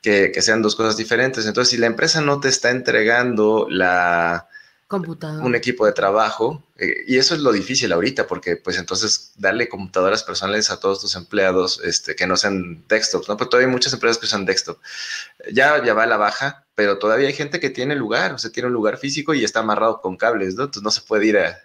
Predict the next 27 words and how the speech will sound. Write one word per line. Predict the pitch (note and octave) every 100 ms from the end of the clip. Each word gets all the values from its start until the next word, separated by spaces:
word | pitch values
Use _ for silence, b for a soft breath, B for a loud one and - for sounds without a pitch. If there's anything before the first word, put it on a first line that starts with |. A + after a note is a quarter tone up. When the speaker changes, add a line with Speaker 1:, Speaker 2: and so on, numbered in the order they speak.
| _
Speaker 1:
no | A2+
se, | G#2+ G#2+
no | A#2
se | A#2+
lo | A2+
puede | A2+
llevar | G#2 F#2
a | F#2
casa. | F#2 - F2 B B B B _
Pero | A#2 A#2
en, | A#2 A2+
en | G#2+ G#2+
el | G#2+
caso | B2 D3
de | D3+
que | A2
sea | G#2 G#2
viable, | G#2+ G#2 A#2 C#3 E3
pues, | G2 - - _
trabaja | G2 G#2 G#2+ B2 A#2 A#2 - _ _ _ -
ahí | F2+ F#2 A#2+ D3+
en | A#2+
esa | A#2+
máquina | A#2 A#2 B2+ C#3
y | A#2
solamente | - C3 A#2+ A#2+ B2+
trabaja. | - F#2 D#2+ F#2+ F#2